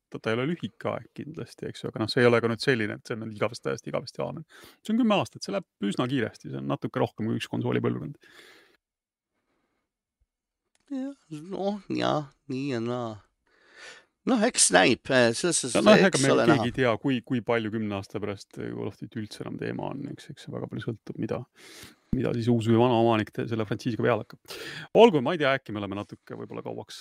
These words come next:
Speaker 1: äh, jäänud selle teema külge jälle kinni, et meil on neid teemasid siin päris palju täna, et äkki tasapisi liigume edasi.
Speaker 2: Räägime V R-ist, kiusame Tarmot.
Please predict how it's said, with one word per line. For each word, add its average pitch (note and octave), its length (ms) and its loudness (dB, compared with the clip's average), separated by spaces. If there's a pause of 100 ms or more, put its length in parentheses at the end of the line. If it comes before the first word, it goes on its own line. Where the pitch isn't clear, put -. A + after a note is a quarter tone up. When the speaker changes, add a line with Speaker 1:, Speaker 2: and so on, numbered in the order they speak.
Speaker 1:
äh, - 60 -10 (640)
jäänud G#2+ 180 -10
selle C3 220 -12
teema C3 180 -6
külge A#2+ 240 -6
jälle A#2 160 -6
kinni, A#2 240 -8
et - 80 -16
meil A#2+ 140 -8
on - 20 -6
neid B2 220 -8
teemasid A2 340 -4
siin - 160 -10
päris - 140 -10 (100)
palju B2 240 0
täna, C#3+ 240 -6
et - 160 -20 (560)
äkki - 160 -6
tasapisi A#2+ 380 -4
liigume A#2+ 260 -4
edasi. B2 160 -8 (560)
Speaker 2:
Räägime B2+ 400 6
V C#3 160 2 (140)
R-ist, - 420 0
kiusame A2 400 2
Tarmot. G#2 400 2